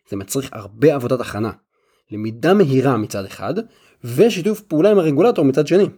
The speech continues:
אתגר שלישי, הוא כשאנחנו עושים רפורמה ורוצים לסדר את הרגולציה, אנחנו משלמים על טעויות שנעשו בעבר. קודם כל צריך לומר שהרגולטור שאיתו אנחנו רוצים לעבוד על רפורמה, כנראה שהוא לא קבע את כל הרגולציה בתחום, כנראה הוא קיבל את זה מירושה מהקודם שלו בתחום ומהקודם של הקודם שלו בתחום.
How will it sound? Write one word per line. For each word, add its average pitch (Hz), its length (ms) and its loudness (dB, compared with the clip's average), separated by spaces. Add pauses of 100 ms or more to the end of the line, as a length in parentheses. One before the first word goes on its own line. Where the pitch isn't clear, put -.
(460)
אתגר 113 260 0
שלישי, 160 380 -4 (720)
הוא 127 120 -8
כשאנחנו 113 300 -4
עושים 214 220 2
רפורמה 143 480 0
ורוצים 104 260 -4
לסדר 107 320 -4
את 104 80 -10
הרגולציה, 95 560 -6 (100)
אנחנו 107 260 -8
משלמים 110 540 0
על 165 80 4
טעויות 123 360 0
שנעשו 110 400 -6
בעבר. 90 400 -8 (360)
קודם 190 260 2
כל 127 200 0
צריך 120 220 -6
לומר 120 280 -2 (280)
שהרגולטור 113 720 -2
שאיתו 104 400 -6
אנחנו 123 220 -4
רוצים 113 240 -6
לעבוד 107 240 -2
על 104 60 0
רפורמה, 139 420 -2 (240)
כנראה 156 240 2
שהוא 285 140 0
לא 311 80 0
קבע 196 180 2
את 196 80 0
כל 175 140 2
הרגולציה 135 440 2
בתחום, 123 280 0
כנראה 113 180 0
הוא 151 100 2
קיבל 131 240 2
את 143 80 2
זה 127 100 2
מירושה 110 480 -2
מהקודם 117 420 0
שלו 139 180 2
בתחום 110 280 -4
ומהקודם 101 420 -4
של 113 140 -2
הקודם 110 360 -2
שלו 127 180 -2
בתחום. 117 300 -6